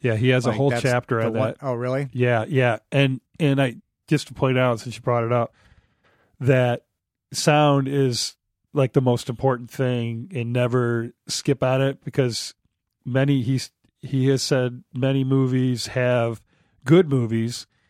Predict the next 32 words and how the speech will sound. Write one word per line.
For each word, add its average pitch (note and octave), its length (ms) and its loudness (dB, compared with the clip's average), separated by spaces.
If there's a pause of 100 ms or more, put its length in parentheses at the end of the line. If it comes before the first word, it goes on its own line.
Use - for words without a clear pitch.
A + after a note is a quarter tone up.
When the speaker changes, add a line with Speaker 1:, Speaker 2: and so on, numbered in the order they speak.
(160)
Speaker 1:
did C#3 120 0
not C#3+ 220 2
get C3 140 -2
distribution C3 680 -2
because C3 320 -2
the A#2+ 80 -4
sound B2+ 340 -2
quality C#3 340 2
wasn't D3 340 0
there, D#3 320 0 (420)
and B2 340 -2 (140)
lesser D3+ 360 2
movies B2 400 -2
get D3+ 200 0
distribution A2+ 880 -6
because, A#2 720 -6 (280)
um, A2+ 440 -10
of A#2 140 -2
the A#2 80 -4
sound. G#2+ 340 -6 (920)
I A#2+ 100 -2
liken B2 300 0
it C#3 80 -2
to D#3 100 4
a E3+ 60 2
podcast. E3+ 600 -2 (560)
We C#3 160 2
are C#3 60 2
fortunate C#3 480 0
to C#3+ 120 0
work C#3 280 0
at C#3+ 360 2